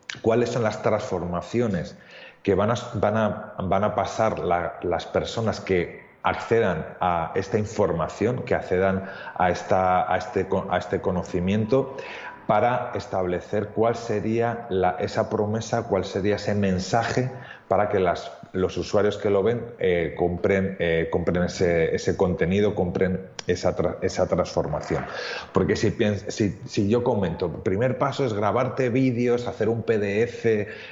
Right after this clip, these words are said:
eh, hacer un esquema del curso y subirlo a Internet. Es muy difícil tener éxito. Es muy difícil que se hagan ventas en ese sentido.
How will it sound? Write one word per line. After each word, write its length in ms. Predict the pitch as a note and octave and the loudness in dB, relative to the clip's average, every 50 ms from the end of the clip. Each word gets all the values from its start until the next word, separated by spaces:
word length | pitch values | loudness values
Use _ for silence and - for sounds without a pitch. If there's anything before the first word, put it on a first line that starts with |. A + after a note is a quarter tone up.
| - - - | -18 -4 0
eh, 440 | G#2 G2 G2 F#2+ F#2 F#2 F#2 - - | 2 4 4 6 6 4 4 2 2
hacer 280 | E2+ E2+ - - G#2 G2 | 0 0 0 0 -2 0
un 140 | G#2+ A2 A2 | 0 0 0
esquema 380 | A2 A2 - A2+ G#2 G#2+ G#2 | -2 -2 -2 0 2 2 2
del 200 | G2+ G2+ G2+ F#2+ | 2 2 2 0
curso 540 | G2 - B2 B2 B2+ - - C#3 C3+ C#3 C3+ - - - - | 0 0 0 0 0 0 0 0 2 0 -2 -6 -10 -4 0
y 140 | - A#2 | 0 0
subirlo 340 | A2+ - G#2+ F#2+ F#2+ F#2+ G2 | 2 2 2 2 4 4 2
a 40 | G2 | 2
Internet. 560 | F#2+ F#2 F#2 E2 D2+ D#2+ E2 D#2 D2 - - - - - - - - | 0 0 0 -2 0 -2 -2 -4 -4 -6 -10 -16 -20 -20 -20 -6 0
Es 200 | - G#2+ G#2 - | 0 0 2 2
muy 240 | A#2+ A2 A2+ A#2 G#2+ | 2 4 4 4 4
difícil 540 | F2+ E2+ E2 - G#2+ G#2 G#2+ - F2+ D#2 D2 | 2 2 0 0 0 -2 0 0 -2 -2 0
tener 280 | - D#2+ D2+ C#2+ C#2+ | -2 -2 -2 -2 -2
éxito. 380 | D#2 D2+ - - - D#2+ - - - _ _ - - - - - | -4 -4 -4 -6 -8 -8 -10 -14 -20 _ _ -20 -20 -4 0 0
Es 160 | F#2+ F#2 F#2+ | 2 2 2
muy 120 | A2 A2 | 2 2
difícil 600 | G#2+ G#2 - - A#2 A2+ - - G#2+ F#2+ F2 F#2 | 2 2 2 0 0 0 2 2 2 2 2 0
que 160 | - F#2 E2 | 0 -2 -2
se 140 | - - F#2 | -2 0 0
hagan 500 | F2+ F2 F2 E2+ E2+ E2+ E2 - - G2+ | 2 2 2 2 0 0 -2 -4 0 2
ventas 400 | G2+ F2+ F2 F2 F2 F#2 - - | 2 2 2 2 0 -2 -2 -2
en 100 | F2+ F2+ | -2 -2
ese 160 | F2 E2+ F2 | -2 -2 -4
sentido. 540 | E2 - - D#2+ D#2 D2+ - E2+ D2+ C#2 - | -6 -6 -6 -6 -6 -2 -2 -2 -2 -2 -4